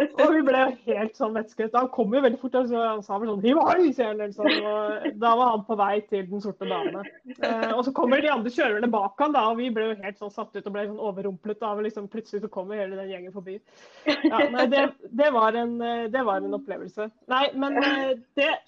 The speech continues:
skulle legge til med det hvite ansiktet var jo at, eh, som barn så var jo det litt sånn, han, han grenset, han ble liksom ikke som en, det gjorde at han ikke virket helt menneskelig. At han virket nesten som en sånn, eh, noe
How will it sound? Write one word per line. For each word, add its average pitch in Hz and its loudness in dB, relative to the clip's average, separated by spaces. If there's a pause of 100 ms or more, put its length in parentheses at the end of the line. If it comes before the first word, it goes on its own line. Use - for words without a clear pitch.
(220)
skulle 311 4
legge 262 0
til 247 0
med 269 0
det 277 -4
hvite 247 -6
ansiktet 220 -10
var 226 -2
jo 233 -2
at, 240 -8 (140)
eh, 226 -2 (320)
som 269 -4
barn 285 0
så - -8
var 226 -2
jo - -4
det 220 -4
litt 226 -6
sånn, 214 -6 (1000)
han, 254 0 (100)
han 262 -2
grenset, 254 -4
han 240 -8
ble 233 2
liksom 233 -8
ikke - -18
som 269 -8
en, 277 -8 (360)
det 269 0
gjorde 214 0
at - -18
han 269 -4 (100)
ikke 254 -8
virket 262 -8
helt 254 -8
menneskelig. 285 -8 (260)
At 240 -16
han 262 -6
virket 254 -4
nesten 254 -8
som 214 -8
en 240 -6
sånn, 240 -2 (100)
eh, 226 -4 (1900)
noe 247 -4